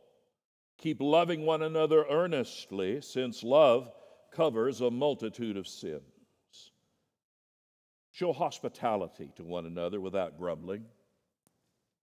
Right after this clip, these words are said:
As each has received a gift, use it to serve one another. As good stewards of God's varied grace, whoever speaks is one who speaks the oracles of God. Whoever serves is one who serves by the strength that God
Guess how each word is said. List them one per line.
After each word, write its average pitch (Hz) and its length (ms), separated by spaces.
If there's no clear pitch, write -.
As 104 160
each 156 240
has 143 200
received 131 440
a 131 40
gift, 123 600
use 107 280
it 127 100
to 135 80
serve 143 500
one 101 220
another. 95 400
As - 60
good 135 240
stewards 147 560
of 123 160
God's 120 380
varied 117 400
grace, 92 480
whoever 117 300
speaks 127 440
is 107 140
one 107 160
who 104 140
speaks - 360
the 98 140
oracles 104 540
of 90 160
God. 87 420
Whoever 101 340
serves 127 420
is 110 160
one 120 280
who 113 180
serves 110 460
by 107 180
the 101 140
strength 117 420
that 92 180
God 92 360